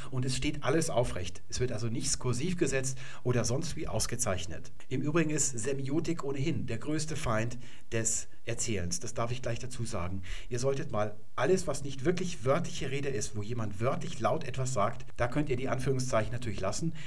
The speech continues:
aber sonst alles, was ihr kursiv setzen wollt oder irgendwie in Anführungsstriche setzen wollt, streicht die einfach mal raus. Und dann gleich veröffentlichen am besten. Das ist das Beste. Also Semiotik schadet,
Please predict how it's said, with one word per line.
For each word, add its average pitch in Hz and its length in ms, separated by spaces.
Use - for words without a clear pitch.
aber 135 200
sonst 139 300
alles, 185 260
was 156 160
ihr 135 120
kursiv 127 340
setzen 127 320
wollt 120 240
oder 104 240
irgendwie 110 280
in 98 80
Anführungsstriche 135 580
setzen 120 260
wollt, 113 160
streicht 147 440
die 175 140
einfach 127 320
mal 143 80
raus. 92 420
Und 110 160
dann 113 220
gleich 113 220
veröffentlichen 98 540
am 87 100
besten. 90 400
Das 117 160
ist 127 160
das 107 100
Beste. - 420
Also - 140
Semiotik 123 580
schadet, 120 520